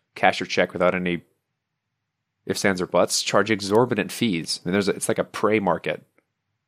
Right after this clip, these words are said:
of people who don't have banking accounts so that they can get cash, but they get a s-, a, like,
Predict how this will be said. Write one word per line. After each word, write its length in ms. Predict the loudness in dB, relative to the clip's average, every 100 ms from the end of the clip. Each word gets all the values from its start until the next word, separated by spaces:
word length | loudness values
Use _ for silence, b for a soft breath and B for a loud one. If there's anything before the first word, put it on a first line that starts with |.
| _ _ _ _ _ _ -4
of 160 | -2
people 260 | 0 0 0
who 180 | 0 0
don't 300 | 2 0 0
have 500 | 2 4 2 -4 -2
banking 260 | 0 0 -4
accounts 540 | -8 -8 -8 -8 -12 -14 _ _ _ _ _
so 140 | -4 0
that 260 | 2 2 -2 _ _
they 100 | -2
can 220 | 0 -2
get 240 | 0 0 0
cash, 360 | 2 4 2
but 120 | -4
they 80 | -6
get 260 | 0 -2 0
a 40 |
s-, 280 | -4 -4 -6 -2
a, 200 | 0 0
like, 220 | -2 -4